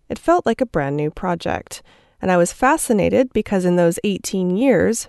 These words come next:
Picard had grown older, and Patrick, myself, had grown older. My life in many respects is very different, and I felt if we could bring all of those elements into a new series about Picard,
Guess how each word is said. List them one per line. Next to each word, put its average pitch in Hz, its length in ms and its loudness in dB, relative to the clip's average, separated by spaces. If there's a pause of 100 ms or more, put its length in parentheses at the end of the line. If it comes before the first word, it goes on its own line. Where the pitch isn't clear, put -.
Picard 285 480 0
had 254 220 -2
grown 165 240 0
older, 143 560 -4
and 170 160 -6
Patrick, - 600 -6 (100)
myself, 311 580 -2
had 170 180 -2
grown - 240 -6
older. - 460 -6 (720)
My 254 140 4
life 269 320 2
in 277 140 0
many 320 240 0
respects 220 560 0
is 202 120 -4
very 151 300 -2
different, 160 580 -6 (320)
and 175 120 -2
I 170 80 0
felt 180 340 0
if - 140 -6
we 185 80 -2
could 170 180 -4
bring 175 220 2
all 214 260 2
of 254 120 -4
those 185 280 2
elements 170 500 0
into 180 280 -2
a 170 80 2
new 165 200 0
series 190 520 -2
about 151 320 -4
Picard, 220 640 -2